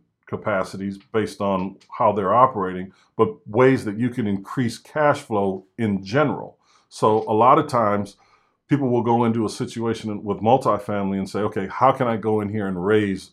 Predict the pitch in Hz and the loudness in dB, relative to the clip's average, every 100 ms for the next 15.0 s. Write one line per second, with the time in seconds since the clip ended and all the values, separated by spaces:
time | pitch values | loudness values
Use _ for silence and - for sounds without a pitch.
0 | - 92 90 82 - _ _ _ _ _ | -8 -4 -4 -6 -18 _ _ _ _ _
1 | _ 101 101 107 92 104 107 98 101 85 | _ -2 2 0 0 2 2 2 0 -2
2 | 85 101 90 85 117 101 - 104 104 90 | -8 -8 -8 -4 -4 -4 2 6 6 4
3 | 82 87 - 107 143 120 - 101 117 101 | -2 -10 -10 2 4 4 -2 -4 -2 -2
4 | 87 131 135 101 90 - _ _ _ 107 | 0 0 0 0 -4 -8 _ _ _ -4
5 | 92 - _ 104 120 156 151 117 120 - | -4 -6 _ 0 6 8 8 4 0 0
6 | 104 92 92 101 143 104 92 - 143 143 | -4 -4 -2 0 2 2 -2 -4 0 0
7 | 143 120 113 113 107 110 107 101 98 107 | 0 -4 -4 -4 -4 -4 -2 -4 -4 -4
8 | 92 95 92 101 101 - - 120 107 101 | -4 -6 -8 -8 -8 -8 -6 -2 -2 -4
9 | 107 107 92 80 80 131 101 95 - _ | -6 -6 -6 -8 -4 -2 -2 -6 -12 _
10 | _ _ _ _ _ _ _ _ 110 95 | _ _ _ _ _ _ _ _ 6 6
11 | 95 90 90 - _ - - 135 117 90 | 2 -6 -8 -14 _ -20 4 6 6 2
12 | 85 110 113 101 104 98 90 101 107 95 | 0 4 4 2 0 -2 0 2 2 2
13 | 101 92 87 - 147 135 98 98 _ _ | 0 0 -4 -8 -4 -2 -4 -8 _ _
14 | _ - 104 90 82 - 90 85 87 87 | _ -2 2 2 -2 -4 -2 -2 -4 -10